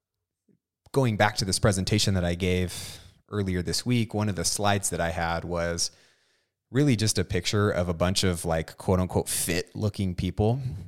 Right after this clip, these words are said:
And to be honest, I found all of these pictures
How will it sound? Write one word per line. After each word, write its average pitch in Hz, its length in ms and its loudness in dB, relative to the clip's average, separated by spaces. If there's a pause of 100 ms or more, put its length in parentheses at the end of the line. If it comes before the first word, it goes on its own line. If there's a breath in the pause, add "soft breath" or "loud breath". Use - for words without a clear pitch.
(120)
And 92 180 -2
to - 80 0
be 95 120 0
honest, 110 420 2
I 90 100 0
found 92 460 2
all 92 220 8
of 98 80 4
these 98 160 4
pictures 87 600 2